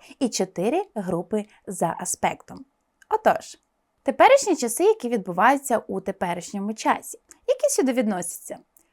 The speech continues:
Present simple, present continuous, present perfect, present perfect continuous. Минулі часи.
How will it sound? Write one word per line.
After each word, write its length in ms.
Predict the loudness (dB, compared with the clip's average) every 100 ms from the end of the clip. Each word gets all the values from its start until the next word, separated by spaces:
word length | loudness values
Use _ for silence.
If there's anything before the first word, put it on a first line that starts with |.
| _ _ _ _
Present 320 | 4 4 4 -2 0
simple, 400 | 2 4 2 0 -6 _
present 400 | 0 2 0 0
continuous, 600 | 0 0 -2 -2 -4 -8 -16 _ _ _
present 460 | 2 2 2 -2 2
perfect, 520 | 4 4 2 -6 -10 _ _ _ 2
present 360 | 2 2 -4 0
perfect 440 | 0 2 -2 -4
continuous. 720 | -6 -6 -6 -6 -8 -12 -14 _ _ _ _ -10
Минулі 460 | -6 -2 0 0 0
часи. 460 | -2 -4 -4 -8